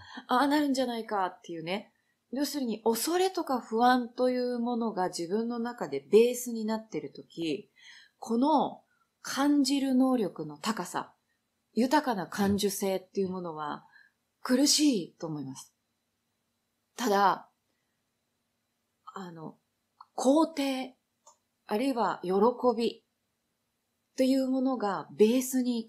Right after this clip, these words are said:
変わったときに、この感受性の豊かさというのは、すごい才能なんです。だって、相手を感じることができるんですもん。そうでしょ？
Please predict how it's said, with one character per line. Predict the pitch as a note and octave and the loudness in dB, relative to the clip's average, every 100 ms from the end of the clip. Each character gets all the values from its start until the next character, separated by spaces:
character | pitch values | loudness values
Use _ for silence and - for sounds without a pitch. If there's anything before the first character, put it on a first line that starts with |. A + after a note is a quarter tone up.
| - | -4
変 | F#3 | 0
わ | A#3+ | 0
っ | B3+ | -2
た | B3+ | -4
と | B3+ | -6
き | A#3 F3 | -8 -10
に、 | D#3 D#3 C#3 _ _ - _ _ | -12 -14 -16 _ _ -20 _ _
こ | - B3 | -4 0
の | C4 | 0
感 | - C#4+ D4+ | 0 2 2
受 | C#4+ | 0
性 | C4 D4+ D4 | -2 -2 0
の | C4 C4 | 0 0
豊 | B3+ C4+ C4 | -2 -2 -4
か | B3+ | -4
さ | G3+ | -4
と | - | -6
い | D#3+ | -10
う | D3+ | -10
の | C#3+ | -8
は、 | E3 D#3+ - _ _ _ _ _ _ _ _ _ | -4 -6 -8 _ _ _ _ _ _ _ _ _
す | - - - C#4 | -10 -8 -2 2
ご | C4+ E4 | 4 4
い | E4 | 4
才 | B3+ A3 G3 | 2 2 2
能 | F#3 F3 | 0 -4
な | E3+ | -8
ん | |
で | D3 | -10
す。 | - G#3+ _ _ _ _ _ _ _ _ | -14 -16 _ _ _ _ _ _ _ _
だ | A3 C4+ | 0 0
っ | |
て、 | C4+ F#3 D#3 C#3 _ _ _ _ _ _ _ _ _ _ _ _ _ _ | -2 -6 -6 -10 _ _ _ _ _ _ _ _ _ _ _ _ _ _
相 | - C#4 D4+ | 0 2 2
手 | - D#4 | 2 2
を | C4 - | 2 0
感 | - B3+ C#4+ | 2 4 6
じ | C#4+ | 4
る | D4 | 0
こ | D4 | -2
と | C#4 | -4
が | A#3+ | -2
で | G3+ | -4
き | G3+ C4 | -2 2
る | A#3+ | 2
ん | |
で | F#3 | 0
す | D3+ | -6
も | C3+ | -12
ん。 | D#3 _ _ _ _ _ _ _ _ _ _ _ _ _ _ - | -16 _ _ _ _ _ _ _ _ _ _ _ _ _ _ -12
そ | F#3+ | -10
う | |
で | E3+ | -8
し | - | -10
ょ？ | C#3+ | -14